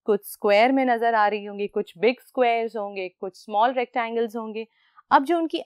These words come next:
outer shape है, उसको मैंने measure नहीं किया हुआ, मैंने सिर्फ उनको एक imaginary नाम दिया है, like A सेंटीमीटर, B सेंटीमीटर, C सेंटीमीटर। चूंकि मुझे पैरामीटर फाइंड आउट करना है, पैरामीटर का क्या है डेफिनेशन?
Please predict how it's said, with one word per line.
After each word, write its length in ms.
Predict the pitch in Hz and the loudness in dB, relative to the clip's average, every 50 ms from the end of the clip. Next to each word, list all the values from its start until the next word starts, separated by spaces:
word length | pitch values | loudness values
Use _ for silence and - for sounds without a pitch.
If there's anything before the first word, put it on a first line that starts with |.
| - | 0
outer 360 | 202 208 214 220 214 - 349 | 2 2 2 2 2 0 0
shape 320 | 339 - - 254 226 214 202 _ - | -2 -2 -2 -2 -2 -2 -4 _ -4
है, 200 | 180 202 254 277 _ _ _ _ _ _ _ _ - | -4 -4 -4 -8 _ _ _ _ _ _ _ _ -8
उसको 260 | 240 - - - 302 | -8 -6 -4 -2 -2
मैंने 240 | 285 285 285 302 302 | 0 0 0 0 0
measure 360 | 247 202 196 185 254 262 262 | 0 0 0 2 2 2 2
नहीं 280 | 220 190 175 208 226 | 0 -4 -6 -8 -10
किया 240 | - - 262 269 269 | -8 -6 -4 -2 0
हुआ, 320 | 277 277 294 330 359 349 _ - | 0 0 0 0 -2 -4 _ -12
मैंने 260 | 208 208 220 247 262 | -10 -6 -4 -4 -6
सिर्फ 420 | 233 _ _ - 302 320 339 - - | -6 _ _ -2 -2 -2 -2 -2 -6
उनको 340 | - 226 226 220 - 254 - | -8 -8 -8 -4 -2 -2 -2
एक 300 | - 208 226 240 - _ _ _ _ _ - | -2 -4 -6 -6 -8 _ _ _ _ _ -8
imaginary 600 | 233 233 233 220 214 220 247 247 247 247 254 262 | -4 -2 -2 -2 -2 -2 0 0 0 0 -2 -2
नाम 340 | 247 214 190 190 202 226 240 | -2 0 0 0 0 0 -2
दिया 220 | 180 190 185 170 | -4 -4 -6 -6
है, 240 | 160 139 147 139 143 - _ _ _ _ _ _ _ - | -6 -8 -12 -18 -18 -20 _ _ _ _ _ _ _ -4
like 160 | 190 190 190 _ _ - | -2 -2 -4 _ _ 0
A 160 | 233 262 294 - | 2 2 2 2
सेंटीमीटर, 640 | - 294 269 262 - 277 262 262 254 240 269 262 | 0 0 0 0 0 -2 -2 -2 -2 0 0 0
B 280 | 247 190 170 208 226 269 | 0 0 -4 -4 -4 -4
सेंटीमीटर, 680 | - - 262 247 233 - 247 247 240 240 240 247 247 240 | -2 -2 -2 -2 -2 -2 -4 -4 -4 -4 -2 -2 -2 -2
C 220 | - - 262 254 | -2 -4 -4 -4
सेंटीमीटर। 640 | - 240 202 190 - 190 175 170 156 - 165 147 143 _ _ _ _ _ _ _ _ | -4 -4 -6 -6 -8 -10 -12 -12 -14 -16 -18 -18 -20 _ _ _ _ _ _ _ _
चूंकि 320 | - 269 277 277 262 330 330 | -6 -4 -4 -2 -2 -2 -2
मुझे 260 | 311 311 254 320 311 | -2 -2 -2 -4 -4
पैरामीटर 640 | - _ - 233 208 202 214 220 240 262 247 339 349 | -4 _ 2 2 4 4 4 2 0 0 0 0 -2
फाइंड 320 | 311 - 311 302 302 285 | -2 -2 -4 -4 -2 -2
आउट 180 | 294 294 285 - | -2 -2 -2 -4
करना 280 | - 294 277 277 285 285 | -6 -6 -6 -6 -8 -8
है, 260 | 254 285 302 302 277 _ _ _ _ _ _ | -8 -8 -10 -10 -12 _ _ _ _ _ _
पैरामीटर 500 | - 233 240 254 262 262 269 262 277 269 | 0 2 2 2 2 0 0 -2 -2 -4
का 220 | 262 _ - 269 262 | -2 _ -4 -4 -4
क्या 520 | - _ _ _ _ - 233 220 226 240 | -4 _ _ _ _ -2 -2 0 0 0
है 280 | 262 254 269 285 294 294 | 0 -2 -4 -4 -4 0
डेफिनेशन? 760 | 240 269 262 - 285 285 277 277 269 - - 302 320 320 | 0 0 0 0 -2 -6 -6 -6 -6 -8 -8 -10 -10 -10